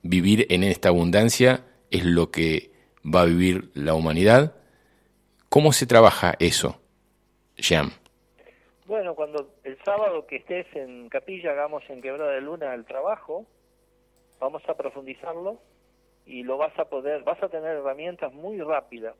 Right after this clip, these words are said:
Speaker 2: para poder sacar esos miedos.
Speaker 1: Ujú.
Speaker 2: Porque son miedos inconscientes.
Speaker 1: Bien. Bien.
Speaker 2: Lo que se ganó no se pierde.
Speaker 1: Muy bueno.
Speaker 2: Lo que está atado con alambre solamente.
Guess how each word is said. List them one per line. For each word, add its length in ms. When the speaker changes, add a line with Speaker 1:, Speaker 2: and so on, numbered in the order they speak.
Speaker 2:
para 180
poder 340
sacar 260
esos 220
miedos. 300
Speaker 1:
Ujú. 420
Speaker 2:
Porque 140
son 120
miedos 240
inconscientes. 640
Speaker 1:
Bien. 320
Bien. 320
Speaker 2:
Lo 160
que 140
se 120
ganó 300
no 120
se 120
pierde. 440
Speaker 1:
Muy 220
bueno. 240
Speaker 2:
Lo 140
que 80
está 200
atado 340
con 160
alambre 400
solamente. 520